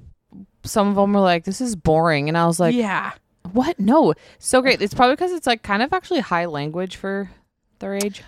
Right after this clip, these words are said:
Speaker 2: So you want old Nancy Drews. You just, you don't want just, like, Nancy Drews.
Speaker 1: No, they could. Eh,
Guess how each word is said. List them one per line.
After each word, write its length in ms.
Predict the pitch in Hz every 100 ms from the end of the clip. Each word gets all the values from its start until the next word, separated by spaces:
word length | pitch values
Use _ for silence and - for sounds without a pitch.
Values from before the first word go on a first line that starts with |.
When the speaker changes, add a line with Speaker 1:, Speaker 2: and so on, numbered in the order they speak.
| -
Speaker 2:
So 140 | - 226
you 180 | 226 240
want 260 | 233 226 -
old 260 | 180 196 208
Nancy 380 | 190 165 - 151
Drews. 260 | 147 143
You 180 | 180 190
just, 220 | 160 165 -
you 120 | 208
don't 160 | 220 185
want 340 | 165 175 165 165
just, 200 | 175 156
like, 180 | 139 151
Nancy 400 | 170 147 - 139
Drews. 560 | 160 151 127 139 - _ _ - - -
Speaker 1:
No, 140 | 269
they 120 | 240 285
could. 180 | 370 - - - -
Eh, 200 | 311 311